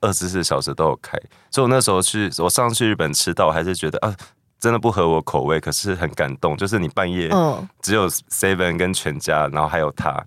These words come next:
Speaker 1: 你就会觉得我想要吃真正的食物。
Speaker 2: 可是我觉得在台湾也是这样啊，就是如果你追求C P值的话，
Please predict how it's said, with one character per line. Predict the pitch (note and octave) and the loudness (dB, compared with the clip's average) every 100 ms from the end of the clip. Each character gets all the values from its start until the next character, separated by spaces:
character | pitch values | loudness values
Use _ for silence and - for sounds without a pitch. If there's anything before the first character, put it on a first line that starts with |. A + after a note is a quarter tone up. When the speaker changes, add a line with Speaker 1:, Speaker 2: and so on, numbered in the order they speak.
| - | -6
Speaker 1:
你 | E2+ | -2
就 | F2 | 0
会 | F#2 | 0
觉 | F2 E2 | 0 -2
得 | E2 | 0
我 | |
想 | F2 D#2+ | 0 0
要 | |
吃 | E2+ - | 0 -2
真 | E2 E2+ D#2+ | -2 -2 -2
正 | E2+ | -2
的 | D2 | -2
食 | - - A1 | -4 -6 -8
物。 | - | -6
Speaker 2:
可 | - | 0
是 | D4+ | 2
我 | G4 | 4
觉 | G3+ | 4
得 | |
在 | G#3+ C#4 | 4 2
台 | B3+ | 2
湾 | F#3 G#3+ | 2 2
也 | D#3 | 0
是 | |
这 | G3 | 2
样 | F3 | 2
啊， | D#3 | 2
就 | F3 D4+ | 0 0
是 | |
如 | A#3+ | 0
果 | F#3+ G3+ | 2 2
你 | D#3+ | 2
追 | D3+ G3 | 2 2
求 | A3 F#3 D#3+ | 4 2 2
C | - F#3+ | 0 -2
P | F#3+ F3+ | 0 -4
值 | F#3 - C#3+ | -2 -4 -2
的 | D3 | -2
话， | D#3+ F#3+ C#3+ C3 | 2 4 2 0